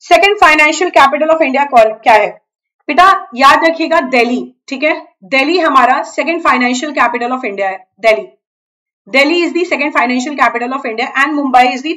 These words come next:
financial capital of India। Very, very, very good guys, very good। अगर हम नई दिल्ली की बात करें, ये top ten में पहुंचा है पहली बार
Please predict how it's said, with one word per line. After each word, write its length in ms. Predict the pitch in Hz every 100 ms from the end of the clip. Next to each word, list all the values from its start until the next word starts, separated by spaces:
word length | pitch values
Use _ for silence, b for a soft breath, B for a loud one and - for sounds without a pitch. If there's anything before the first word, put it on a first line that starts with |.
| 277
financial 400 | 240 262 311 285
capital 320 | 220 220 220
of 180 | 226 202
India। 200 | 185 175 - b _ _ 196
Very, 320 | 311 339 349 - 277
very, 240 | 285 320
very 300 | 269 262 294 285
good 240 | 233 214
guys, 220 | 202 196
very 200 | 240 226
good। 160 | 196 175 _ _ _ _ _ _ _ _ _ _ _ _ _ _
अगर 240 | 285 302 415
हम 80 | 339
नई 180 | 330
दिल्ली 260 | 339 320 339
की 120 | 339
बात 280 | 269 233 233
करें, 280 | 254 220 214
ये 160 | 247 330
top 280 | 320 277 269
ten 180 | 277 269
में 140 | 294
पहुंचा 280 | 269 240 262
है 80 | 254
पहली 260 | 254 240
बार 380 | 240 247 - -